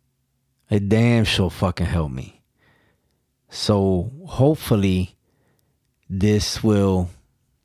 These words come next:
have somebody understand, you know, a process of thinking out loud,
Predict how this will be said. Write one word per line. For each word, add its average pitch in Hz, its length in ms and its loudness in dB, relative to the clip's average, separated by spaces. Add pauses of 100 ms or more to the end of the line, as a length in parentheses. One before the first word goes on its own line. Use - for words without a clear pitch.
(1200)
have 104 420 0
somebody 104 540 2
understand, 104 800 0 (760)
you 107 200 4
know, 95 420 2 (3250)
a - 80 2
process 107 640 0
of 95 140 0
thinking 90 420 -4
out 85 180 -2
loud, 87 400 -6